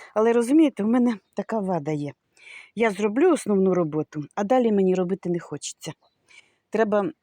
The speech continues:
ще натхнення, щоб я взялася за цю роботу. Ось так. Ну, то ось я переходжу до свого садочку. То був погляд згори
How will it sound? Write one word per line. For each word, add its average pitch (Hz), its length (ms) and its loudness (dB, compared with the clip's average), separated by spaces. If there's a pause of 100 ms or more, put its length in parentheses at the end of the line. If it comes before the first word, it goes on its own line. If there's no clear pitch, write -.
(300)
ще - 420 -2 (560)
натхнення, 180 720 0 (520)
щоб - 260 -8
я 220 120 0
взялася 160 480 -4
за 143 140 -10
цю 160 240 -6
роботу. 139 460 -8 (1400)
Ось 170 240 -4
так. - 440 -14 (1400)
Ну, 220 220 2
то 214 200 -2
ось 160 260 -2
я 151 80 -6
переходжу 139 720 -8 (1040)
до 160 120 -8
свого 185 340 -6
садочку. 139 640 -8
То 185 160 -4
був 156 200 -2
погляд 131 480 -6
згори 170 380 -2